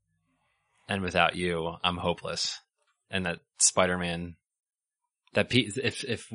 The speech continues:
if, if I try to make a Tom Holland movie, or if I try to make a Spider-Man movie with Tom Holland that does not take place in the M C U,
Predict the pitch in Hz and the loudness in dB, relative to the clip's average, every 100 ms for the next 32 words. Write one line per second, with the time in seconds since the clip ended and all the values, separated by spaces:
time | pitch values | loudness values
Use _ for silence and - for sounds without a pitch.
0 | 107 104 - - 101 101 101 123 107 104 | -6 -6 -6 -6 2 2 6 4 4 4
1 | 98 95 87 - 95 82 87 87 85 85 | 4 2 2 0 -2 0 0 0 -2 -4
2 | 82 80 - _ - 104 98 101 110 104 | -4 -8 -10 _ 0 4 6 6 6 6
3 | 95 87 95 92 90 90 90 - 87 82 | 2 4 4 4 2 0 -2 -2 -2 0
4 | 87 87 85 85 85 85 - 82 85 85 | 0 0 -2 -2 -4 -4 -4 -2 -2 -2
5 | - 82 85 - 82 82 90 | -2 -4 -4 -4 -2 -2 -2